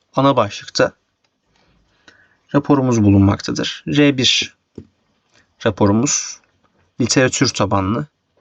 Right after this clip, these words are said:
ticari ürünlerin, ilgili teknolojilerdeki son gelişmelerin ve patentlerin bulunduğu. R iki kısmımız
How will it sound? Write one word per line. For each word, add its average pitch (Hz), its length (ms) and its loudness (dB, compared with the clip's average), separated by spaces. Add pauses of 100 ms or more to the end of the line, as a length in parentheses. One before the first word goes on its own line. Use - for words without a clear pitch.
(1080)
ticari 135 360 0
ürünlerin, 101 520 0 (200)
ilgili 117 380 2
teknolojilerdeki 110 720 0
son 117 240 2
gelişmelerin 104 560 2
ve 131 100 2
patentlerin 120 680 -2 (800)
bulunduğu. 101 580 2 (1800)
R 151 220 4
iki 143 200 -2
kısmımız 135 580 0